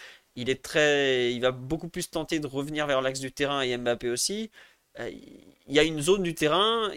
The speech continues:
qui est pas exploitée, euh, quand ils jouent les deux. Là, euh, il y a vraiment une très, très large zone qui est exploitée.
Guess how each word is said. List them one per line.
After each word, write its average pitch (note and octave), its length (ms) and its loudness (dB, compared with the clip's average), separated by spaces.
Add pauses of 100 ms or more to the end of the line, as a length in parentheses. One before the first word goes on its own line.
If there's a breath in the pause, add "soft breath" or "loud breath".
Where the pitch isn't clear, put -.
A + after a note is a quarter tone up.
(160)
qui - 120 -6
est - 20 -2
pas F#3+ 120 4
exploitée, E3 520 -2
euh, C3 80 0
quand B2+ 160 -8
ils B2 100 -6
jouent A#2+ 200 -8
les A#2+ 120 0
deux. G#2+ 160 -8 (560)
Là, E3 680 4
euh, C3 80 2
il C3 100 -6
y B2+ 60 2
a B2+ 40 2
vraiment E3 440 -4
une C3+ 220 -8 (180)
très, - 240 0
très - 180 0
large D3+ 240 0
zone E3+ 200 -4
qui D#3+ 100 -8
est - 20 -6
exploitée. F3 380 -4